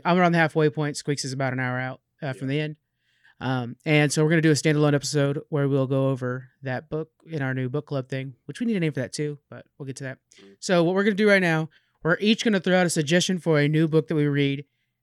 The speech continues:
Speaker 1: slash listen to, uh, uh, for next month. We're gonna have the fans vote on it. So,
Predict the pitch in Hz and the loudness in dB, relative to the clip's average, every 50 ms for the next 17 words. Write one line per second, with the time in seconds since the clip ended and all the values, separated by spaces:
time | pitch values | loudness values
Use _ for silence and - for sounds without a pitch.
0 | _ _ _ _ _ _ - - - 156 143 143 - 147 120 135 143 127 143 139 | _ _ _ _ _ _ -14 -8 -4 -4 -2 -2 -4 -6 -8 -10 -10 -8 -8 -8
1 | 143 147 - _ _ _ - 156 151 147 143 135 139 - - 160 143 135 - - | -8 -8 -10 _ _ _ -2 0 2 4 4 2 0 -2 -2 -2 -2 0 0 0
2 | 151 165 160 151 - 165 160 135 127 143 143 165 165 160 147 127 - 165 165 160 | 2 4 2 2 2 0 -2 -2 -2 0 0 0 0 -2 -2 0 2 2 2 4
3 | 160 156 156 156 160 165 135 151 151 151 143 139 131 127 127 123 120 - - - | 2 0 -2 -4 -8 -6 -2 0 2 2 2 0 -2 -4 -6 -8 -8 -8 -8 -4
4 | - 160 151 147 147 139 | -2 0 0 0 0 -4